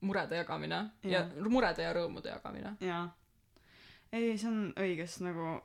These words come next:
Speaker 2: sa saadki ju teist inimest nagu mõista ja toetada ja kui sa räägid oma minevikust, siis tema teab, miks sa oled selline praegu.
Speaker 1: Mhm.
Speaker 2: Ja nii. Aga et, äh, no viies on ka võib-olla paratamatus, et, äh,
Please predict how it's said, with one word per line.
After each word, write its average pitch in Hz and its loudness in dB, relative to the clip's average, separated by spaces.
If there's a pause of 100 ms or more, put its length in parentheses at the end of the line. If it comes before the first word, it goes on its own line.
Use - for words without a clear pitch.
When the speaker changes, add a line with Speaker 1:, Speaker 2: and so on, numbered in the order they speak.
(140)
Speaker 2:
sa 202 -6
saadki 202 -4
ju 170 -4
teist 180 -4
inimest 170 -6
nagu 175 -6
mõista 180 -6
ja - -12
toetada 160 -6
ja 143 -2 (600)
kui 185 -8
sa 202 0
räägid 196 0
oma 170 -2
minevikust, 175 -2
siis 170 -12
tema 180 -2
teab, 170 -4
miks 160 -6
sa 170 -8
oled 160 -6
selline 151 -4
praegu. 170 -2 (600)
Speaker 1:
Mhm. 220 -2
Speaker 2:
Ja 170 -8
nii. 170 -6 (920)
Aga 185 -2
et, 180 -8
äh, 165 -2 (760)
no 208 2
viies 226 2
on 190 -2
ka 208 0
võib-olla 190 0
paratamatus, 175 -4
et, 170 -12
äh, 165 -2